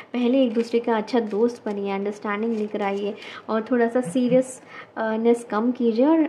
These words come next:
लाफिंग, अ, फन एनर्जी ज़्यादा इन-, लेकर आइए अपने relationship में। When you pass from this world, you take nothing with you but your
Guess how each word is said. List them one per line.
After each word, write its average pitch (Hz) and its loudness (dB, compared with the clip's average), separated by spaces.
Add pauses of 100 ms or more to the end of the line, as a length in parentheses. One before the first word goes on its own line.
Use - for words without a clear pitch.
लाफिंग, 214 0
अ, 214 0
फन 269 4
एनर्जी 233 4
ज़्यादा 208 0
इन-, 202 -4
लेकर 208 -2
आइए 196 0
अपने 202 -2
relationship 202 -4
में। 208 -6 (840)
When 302 2
you 320 -4
pass 262 0
from 254 2
this 254 0
world, 240 6
you 247 2
take 240 0
nothing 226 0
with 233 2
you 233 4 (560)
but 240 4
your 269 6